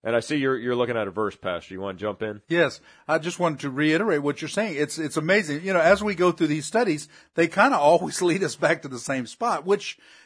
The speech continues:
Speaker 2: that's what the entire Bible does anyway. It leads us back to Jesus. It leads us back to faith. It leads us back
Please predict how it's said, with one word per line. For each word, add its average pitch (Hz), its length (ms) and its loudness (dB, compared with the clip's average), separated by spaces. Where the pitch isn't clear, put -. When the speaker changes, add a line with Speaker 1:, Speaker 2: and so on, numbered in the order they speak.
Speaker 2:
that's 190 260 6
what 196 140 0
the 156 100 -2
entire 143 320 2
Bible 131 340 2
does 110 280 -6
anyway. 117 420 -4
It 139 200 -4
leads 233 340 0
us 233 140 -4
back 160 300 0
to 151 60 -10
Jesus. 123 480 -10
It 131 140 -10
leads 190 240 -4
us 214 100 -12
back 180 260 -4
to 190 60 -14
faith. 127 540 -6
It 139 80 -6
leads 165 260 0
us 233 120 -8
back 135 360 0